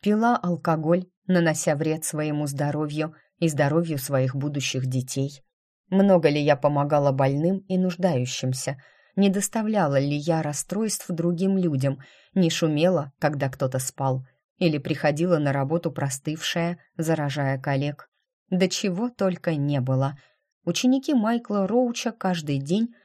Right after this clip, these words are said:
ведут дневник соблюдения этических принципов, где тщательно анализируют, а что сегодня конкретно они сделали для защиты жизни. Или же, как они этот принцип нарушили?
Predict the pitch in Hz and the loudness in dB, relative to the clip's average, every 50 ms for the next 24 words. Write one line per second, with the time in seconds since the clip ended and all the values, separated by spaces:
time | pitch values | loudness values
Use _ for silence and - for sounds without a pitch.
0 | _ _ - 170 165 214 202 262 277 214 196 220 226 196 180 214 233 240 - - | _ _ -6 -2 0 0 2 0 0 2 2 2 2 2 0 0 -2 -2 -4 -4
1 | - 190 170 170 170 165 151 175 196 202 208 214 220 220 220 - 190 190 180 - | -4 -2 0 0 0 0 0 0 0 0 0 0 -2 -4 -4 -4 -4 -4 -4 -4
2 | 175 165 - - 165 160 - - 160 - - - 151 143 135 131 131 - 135 131 | -6 -8 -6 -6 -6 -8 -6 -8 -8 -8 -6 -6 -4 -2 -2 -2 -2 -4 -6 -4
3 | 139 147 - - _ _ _ _ _ _ _ - 175 170 190 202 - - 320 330 | -4 -6 -6 -6 _ _ _ _ _ _ _ 0 2 2 2 2 2 0 -4 -2
4 | - 330 294 294 285 285 - - 226 226 220 202 196 190 175 - 135 131 127 131 | -2 0 0 0 0 0 0 -2 -2 -2 0 0 -2 -2 -2 0 0 0 2 0
5 | 135 139 135 135 - _ _ _ _ - - 165 - - 285 262 - - 254 202 | 0 -2 -4 -8 -14 _ _ _ _ -6 -6 -4 -2 -2 -4 -4 -2 -2 -2 2
6 | 226 254 240 208 226 262 240 - 202 196 190 185 - 180 196 208 214 - 226 220 | 4 4 4 4 2 0 2 2 0 0 0 0 -2 -2 -2 -2 -2 -2 -2 -2
7 | 214 - - 185 185 180 175 160 143 139 135 151 165 190 208 208 208 202 202 175 | -2 -2 -2 0 0 2 2 0 0 -2 0 2 2 2 2 0 -2 -2 -2 0
8 | 170 170 160 151 143 139 - - - 143 127 - 151 143 139 139 131 127 131 139 | 2 0 2 2 0 -2 -2 -4 -4 -6 -6 -4 -6 -4 -4 -2 -4 -4 -2 -2
9 | 135 131 131 - _ _ _ - _ _ - 180 180 180 170 165 165 175 165 165 | -2 -2 -2 -4 _ _ _ -20 _ _ 0 2 2 4 4 2 2 0 -2 -2
10 | - - _ _ _ _ - - 285 277 208 - 160 160 170 180 175 160 156 - | -4 -12 _ _ _ _ -6 -2 -2 -2 0 2 2 2 4 4 2 2 0 -2
11 | - - - - 185 214 226 202 - - - - 220 226 240 247 269 262 - - | -4 -6 -4 -4 -2 0 0 -2 -2 -6 -6 -4 -2 0 0 0 0 -2 -4 -6
12 | - - 143 131 139 139 | -4 -4 -2 -2 -2 -2